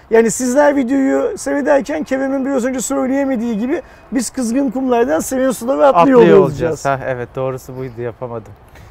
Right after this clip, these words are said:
Speaker 2: Başlayayım mı haberlerle?
Speaker 1: Lütfen.
Speaker 2: Ee, Microsoft ve Intel kanadından Huawei için güzel bir haber geldi bu hafta arkadaşlar. Hem Microsoft hem de Intel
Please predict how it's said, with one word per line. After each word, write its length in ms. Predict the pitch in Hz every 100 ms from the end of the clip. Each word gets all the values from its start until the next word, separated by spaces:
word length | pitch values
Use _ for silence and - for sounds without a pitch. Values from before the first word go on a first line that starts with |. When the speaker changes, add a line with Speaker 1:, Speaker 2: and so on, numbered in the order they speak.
| -
Speaker 2:
Başlayayım 360 | 143 147 208 220
mı 60 | 156
haberlerle? 260 | 131 127
Speaker 1:
Lütfen. 360 | 120 117 110 107 - - - - -
Speaker 2:
Ee, 300 | 143 143 143
Microsoft 520 | 156 190 214 247 240 214
ve 120 | 214
Intel 360 | 226 226 208
kanadından 720 | 185 180 170 160 170 175 220 233
Huawei 480 | 185 185 185 196
için 300 | 175 - 214 220 -
güzel 420 | 151 160 185 180
bir 60 | 160
haber 280 | 165 156 170
geldi 380 | 156 135 127 123
bu 60 |
hafta 260 | 127 - 127
arkadaşlar. 580 | 123 123 127 127 196 202
Hem 180 | 208
Microsoft 600 | 196 202 190 180 220 226
hem 200 | 208 190
de 80 | 185
Intel 380 | 196 190 196